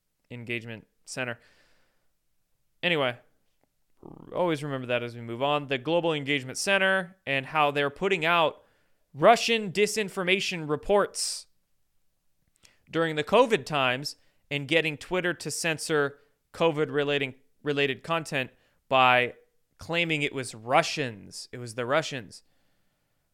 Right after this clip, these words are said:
Um, so some narratives that the G E C was trying to get banned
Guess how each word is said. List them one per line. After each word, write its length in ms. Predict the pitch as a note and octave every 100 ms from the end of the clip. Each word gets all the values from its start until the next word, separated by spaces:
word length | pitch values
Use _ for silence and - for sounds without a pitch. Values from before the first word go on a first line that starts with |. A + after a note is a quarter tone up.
| _ _ _
Um, 480 | A2 G#2 C2+ - - _ _ _ _ _ _ _ _ _ _ _ _
so 720 | - - C#3 C3 C3 B2+ B2 - _ -
some 640 | - D3 C#3 C3+ C3 B2+ - _ _ _
narratives 720 | C#3 C#3+ D#3+ D#3+ D3+ C#3+ B2+
that 180 | C3+ C3+
the 100 | C3+
G 300 | B2+ D#3+ D#3+ D#3
E 180 | D#3
C 380 | C#3+ - E3 D3+
was 180 | C#3 C3
trying 280 | - C#3+ C3+
to 160 | -
get 380 | B2 C3+ B2+ - _ _ _ -
banned 720 | B2 D#3 F3+ D#3+ B2+ C3